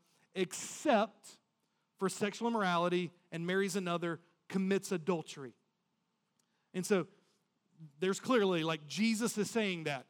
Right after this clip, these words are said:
Here, here's the challenge with that. That is not repeated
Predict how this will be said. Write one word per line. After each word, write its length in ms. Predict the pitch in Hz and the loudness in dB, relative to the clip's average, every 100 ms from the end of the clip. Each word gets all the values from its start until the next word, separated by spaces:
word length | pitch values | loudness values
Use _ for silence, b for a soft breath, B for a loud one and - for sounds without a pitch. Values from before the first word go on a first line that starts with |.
| b b | b b
Here, 160 | - 233 | 0 0
here's 280 | 170 277 247 | 2 2 2
the 120 | 247 | 0
challenge 480 | 233 - 254 226 190 | -2 0 2 2 0
with 140 | 175 156 | 0 0
that. 220 | 139 127 b b _ 147 _ _ _ - 143 | 0 -2 b b _ -20 _ _ _ -12 4
That 320 | 220 285 208 | 6 6 6
is 180 | 190 175 | 2 4
not 260 | 220 247 | 4 4
repeated 460 | 220 214 226 214 190 | 2 0 4 6 4